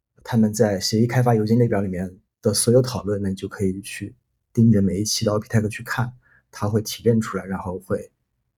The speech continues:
呃，会有一些链接去给到所有的讨论。然后你也可以通过它去监控一些，嗯，比特币生态的一些项目的一些变化。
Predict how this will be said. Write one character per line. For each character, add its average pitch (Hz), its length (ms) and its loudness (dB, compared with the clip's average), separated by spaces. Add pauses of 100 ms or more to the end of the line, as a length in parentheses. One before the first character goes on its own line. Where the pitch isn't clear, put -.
呃， - 260 -18
会 - 140 0
有 95 80 0
一 101 120 -2
些 104 220 -4
链 107 220 2
接 98 200 -2
去 - 240 -8
给 98 200 -8
到 104 160 0
所 95 200 -4
有 110 100 4
的 95 100 -6
讨 - 260 -12
论。 92 140 -14 (340)
然 127 120 2
后 120 60 4
你 123 100 6
也 117 80 6
可 120 140 0
以 123 40 4
通 123 160 2
过 117 120 2
它 117 240 -2
去 120 180 -4
监 127 240 4
控 123 240 4
一 120 40 0
些， 120 360 0 (520)
嗯， 104 240 -6
比 110 120 -4
特 117 60 2
币 127 100 2
生 135 160 0
态 135 120 4
的 123 60 6
一 123 40 4
些 127 80 4
项 123 260 4
目 120 80 4
的 113 80 0
一 - 20 -2
些 123 120 -2
变 123 220 -2
化。 - 280 -12